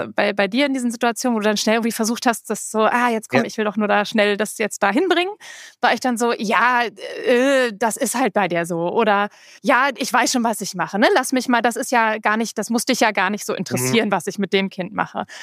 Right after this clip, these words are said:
Speaker 1: Ich war dann schnell, das war genau, es ist gleich, würde ich sagen, das gleiche Thema.
Speaker 2: Mhm.
Speaker 1: Und bei mir war es halt der Part. Und heute nehme ich mir die Zeit, wir müssen so viel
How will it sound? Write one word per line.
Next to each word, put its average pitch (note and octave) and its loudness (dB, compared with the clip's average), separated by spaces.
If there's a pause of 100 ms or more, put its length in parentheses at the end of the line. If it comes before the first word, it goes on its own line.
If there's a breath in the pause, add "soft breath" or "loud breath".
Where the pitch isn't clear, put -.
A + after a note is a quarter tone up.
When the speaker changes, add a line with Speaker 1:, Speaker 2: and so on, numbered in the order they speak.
(140 loud breath)
Speaker 1:
Ich - 2
war C4+ 6
dann C4 0
schnell, B3 0
das A#3+ -4
war B3 4
genau, C4 2
es - -16
ist - -18 (240)
gleich, A#3+ 2 (160)
würde A#3+ 0
ich A#3 -4
sagen, A#3 2
das - -8
gleiche A3+ 0
Thema. C#4+ -6
Speaker 2:
Mhm. B2+ -6 (380 loud breath)
Speaker 1:
Und A#3 4
bei A3+ 4
mir A#3+ 2
war A#3 2
es - -8
halt G#3+ -2
der F#3+ -2
Part. F3+ -4
Und G#3 -6
heute B3+ 0 (260)
nehme A#3+ 4
ich - -8
mir D#4 -2
die D4 -6
Zeit, G3+ -4 (540 loud breath)
wir A#3+ 4
müssen B3+ 2
so C#4+ 2
viel D4 0